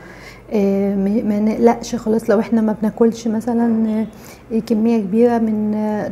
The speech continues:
طعام بيحتوي على vitamin د، عشان خلاص هو أكيد كده الجسم مفيش فيه نقص، أكيد أنا أصلًا باكل حاجات فيها فيتامين د كويس، بتعرض للشمس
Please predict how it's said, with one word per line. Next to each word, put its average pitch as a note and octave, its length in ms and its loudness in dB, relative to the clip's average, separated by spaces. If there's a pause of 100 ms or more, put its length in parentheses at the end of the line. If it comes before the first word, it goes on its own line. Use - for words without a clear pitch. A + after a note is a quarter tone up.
طعام A3 280 0
بيحتوي A3+ 360 2
على A3 160 0
vitamin G#3+ 440 -2
د، G#3 280 2 (460)
عشان A#3 240 -2
خلاص B3 280 0
هو A#3+ 120 4
أكيد - 280 -2
كده C4 220 2
الجسم A3+ 460 2
مفيش A#3+ 220 -2
فيه B3 140 -2
نقص، - 300 -2
أكيد - 260 -4 (140)
أنا A#3 220 -2
أصلًا A3 300 -2
باكل A#3 280 0
حاجات A3+ 300 0
فيها A3+ 240 0
فيتامين A3 360 0
د A3+ 100 0
كويس، A#3 460 0
بتعرض G#3 500 -2
للشمس A3 400 -4